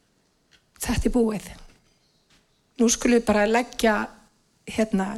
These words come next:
söfnuð niður, þetta er búið. Það er engin leið.“ Og vinir, í hinu ytra, þá var engin leið. Við vorum að tala um, það var ekki bara á einu sviði sem að allt var í klessu, það var nánast á öllum sviðum.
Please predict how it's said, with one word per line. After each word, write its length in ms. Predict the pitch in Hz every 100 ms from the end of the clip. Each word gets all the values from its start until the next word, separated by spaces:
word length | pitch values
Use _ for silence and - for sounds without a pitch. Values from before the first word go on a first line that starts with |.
| -
söfnuð 560 | - - 262 226 202
niður, 420 | 190 220 247 247 - - -
þetta 240 | 208 208
er 20 | 208
búið. 340 | 220 196 185 - - - -
Það 240 | - 254 262
er 200 | 247 -
engin 480 | 240 262 247 247 220 214
leið.“ 420 | 185 180 - 143 - - - - - _ _ _ _ _ _ _ _ _ _ _
Og 140 | 233 226
vinir, 300 | 247 240 233 - - _ -
í 140 | 269 277
hinu 280 | - 339 330 339 294
ytra, 340 | - - 196 - - - - - -
þá 200 | - 247
var 360 | 240 254 220 - - - - _ -
engin 360 | 262 220 214 208
leið. 320 | 185 190 - - - - _ _ _ _ _ _ - - -
Við 140 | 247 254
vorum 240 | 254 226
að 140 | 220 -
tala 260 | 226 214
um, 60 | 208
það 280 | - 226 220
var 140 | 214 214
ekki 180 | 226 220
bara 240 | 233 202 208
á 20 |
einu 300 | - 262 294 254
sviði 300 | - 220 226
sem 220 | - 208
að 140 | -
allt 180 | 233 -
var 120 | 240 220
í 40 | -
klessu, 300 | 220 - 208
það 180 | 220 208
var 100 | 220
nánast 480 | 226 269 233 220 -
á 80 | 233
öllum 260 | - 220
sviðum. 380 | - 202 185